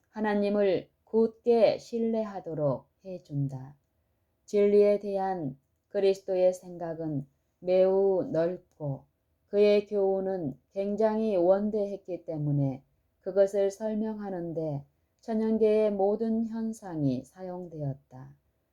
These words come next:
날마다 우리의 눈으로 바라보는 장면들이 다 어떤 영적 진리와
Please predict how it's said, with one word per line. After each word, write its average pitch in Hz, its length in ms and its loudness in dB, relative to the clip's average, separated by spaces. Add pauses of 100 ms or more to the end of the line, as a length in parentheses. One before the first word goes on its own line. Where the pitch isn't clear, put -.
(200)
날마다 190 800 2
우리의 208 480 0
눈으로 190 600 2
바라보는 180 600 -4
장면들이 160 920 -6 (400)
다 185 540 2 (200)
어떤 202 480 0
영적 208 520 0
진리와 165 760 -2